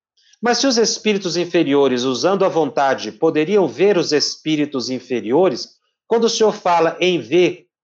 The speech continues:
podemos entender em sintonizar?" Quando eu falei ver, é ver mesmo, não é? Porque a sintonia é pelo pensamento. Então, um espírito inferior, ao lado de um espírito superior,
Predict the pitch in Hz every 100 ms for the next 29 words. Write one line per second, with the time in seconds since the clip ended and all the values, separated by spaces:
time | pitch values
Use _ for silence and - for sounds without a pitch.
0 | _ - 165 196 208 180 185 175 165 147
1 | 175 165 151 - 190 175 175 151 120 117
2 | 170 170 120 - _ _ _ _ _ _
3 | _ - 180 196 180 170 170 104 135 202
4 | 226 160 135 117 208 233 240 170 147 143
5 | 110 98 _ _ _ _ _ _ _ -
6 | 113 139 165 - _ _ _ _ _ -
7 | 165 196 - 202 202 185 208 226 226 226
8 | 208 202 233 175 127 101 - - - 185
9 | 240 240 247 247 - - 233 285 247 202
10 | 165 147 156 123 107 127 170 - - _
11 | _ _ _ _ 170 185 175 175 202 254
12 | 214 196 147 160 143 - - - 123 113
13 | 147 135 - 165 139 107 101 131 170 -